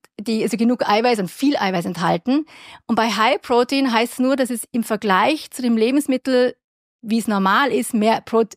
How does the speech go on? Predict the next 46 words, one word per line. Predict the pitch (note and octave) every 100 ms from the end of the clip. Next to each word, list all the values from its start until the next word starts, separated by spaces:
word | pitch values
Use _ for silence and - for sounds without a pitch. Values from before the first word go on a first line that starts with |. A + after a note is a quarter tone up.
| -
Protein | A3+ A#3+ A3+
enthält. | F#3+ F#3+ E3 -
Also | G#3 A3+ A#3+ - - _ _ _
ein | A3 A3+ A3 - _
High | - A#3 D4+
Protein | - A#3+ C4 B3+ A#3+ A3 -
Joghurt | A3 A3 D4+ - G3 C4+ - - _ _ _ _ _ -
enthält | A3 G#3+ A3 C4
nur | C4+ C4+
mehr | B3 A3
Jog-, | G#3+ B3 - - -
äh, |
mehr | A3 A#3 A3+ A3+ A3
Eiweiß | A3 A#3+ B3 A#3+
als | A3 A3
ein | G#3
normales | G#3 A3 A#3 G3+
Joghurt, | F#3 F3 F3+
aber | G3
deswegen | A3+ B3 C4+ C4
nicht | C4 -
gleich | A#3 G3 A#3
viel | - A#3
oder | G#3+
mehr | G#3+ G#3 G#3
wie |
Ski | G#3 - A#3+
oder | A#3
wie | G3+
Quark | G3 G#3 F#3+ G3
oder | F#3+
Topfen. | F#3 - - - _ _ - - - -
Das | A3+
heißt, | A#3+ B3
es | B3+ -
ist | A3+
nur | C4
im | B3+
Vergleich | A#3 G#3+ F#3+ A#3
zu | -
dem, | G#3+ A3+ A#3
was | G#3
es | G#3+ -
vorher | - G#3+ F#3 E3
gewesen | F3+ E3+ E3+ D#3+
wäre. | D#3 D#3+ E3+